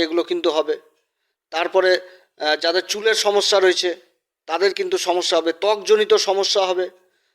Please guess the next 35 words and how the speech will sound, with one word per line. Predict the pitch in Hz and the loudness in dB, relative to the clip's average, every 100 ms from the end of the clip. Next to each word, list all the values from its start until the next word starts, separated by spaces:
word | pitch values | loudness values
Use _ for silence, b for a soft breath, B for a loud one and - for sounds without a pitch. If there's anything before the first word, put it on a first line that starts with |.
| _ _ _ _ _ | _ _ _ _ _
তারপরে | 170 175 190 190 | -4 0 2 2
চোখের | 208 214 220 202 | 2 2 4 2
অসুখ, | 190 196 185 | 4 2 2
দাঁতের | 160 156 208 196 | -2 -4 0 0
অসুখ, | 190 196 180 | 0 0 0
এগুলো | 175 185 | 0 0
কিন্তু | 175 185 | 0 -2
বৃদ্ধি | 175 185 170 190 | -2 -4 -8 0
পাবে | 180 165 165 _ _ _ _ _ | 0 0 -10 _ _ _ _ _
এবং | 156 190 | 2 4
নিজের | 196 190 196 | 4 2 -2
খাওয়া | - 175 185 | -2 0 2
দাওয়ার | 190 185 | 2 2
দিকে | 180 190 | 0 0
যথেষ্ট | 170 170 175 180 | 0 -2 -2 -4
খেয়াল | - 175 180 | -2 0 2
রাখতে | 180 - 175 | 0 2 0
হবে, | 165 | 0
উল্টাপাল্টা | 170 170 180 185 175 | -2 0 2 2 0
খাবার | - 170 175 | 0 0 0
খেলে | 180 175 | 0 0
হবে | 160 175 | 0 -2
না, | 165 151 _ _ _ _ _ _ _ _ _ _ _ _ | -2 -8 _ _ _ _ _ _ _ _ _ _ _ _
এদিকে | 180 202 208 | -2 0 0
যথেষ্ট | 196 190 214 - - | -2 -2 0 0 0
খেয়াল | 180 170 | 0 0
রাখতে | 165 - 135 | 0 0 -4
হবে। | 127 | -4
তো | - | -6
যাই | 147 175 190 | -4 0 2
হোক, | 240 262 - | 0 -2 -6
অনেক | 160 170 180 | -4 -4 -2
কথা | 190 190 | -2 2
আলোচনা | 185 185 202 190 | 0 2 0 2
করলাম। | 214 220 | 4 4